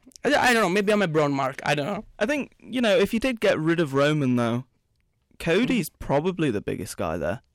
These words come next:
Speaker 1: Oh, yeah, obviously. Uh, if you're talking
Speaker 2: And then
Speaker 1: star
Speaker 2: it's
Speaker 1: power, of course.
Speaker 2: probably Seth.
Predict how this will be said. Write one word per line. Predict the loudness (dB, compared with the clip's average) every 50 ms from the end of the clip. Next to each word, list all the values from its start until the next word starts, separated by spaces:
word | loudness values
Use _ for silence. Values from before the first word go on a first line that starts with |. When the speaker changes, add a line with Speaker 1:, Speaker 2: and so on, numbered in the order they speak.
| -20 -14 -4 0
Speaker 1:
Oh, | 2 2 2
yeah, | 2 2 0 2
obviously. | 2 0 0 -2 -6 -8 -8 -10 -12 -16 _ _ _ _ _ _ -4
Uh, | -2 0 0 2 0
if | 0 0
you're | 0 0
talking | 2 2 2 4
Speaker 2:
And | 4
then | 4 4
Speaker 1:
star | 4 2
Speaker 2:
it's | 2
Speaker 1:
power, | 0 -2 -4 -4 -6
of | -8 -8 -6
course. | -4 -2 0
Speaker 2:
probably | 2 2 2 0 -2 -4 -4
Seth. | -4 -2 -2 -2 -2 -2 -6 -10 -20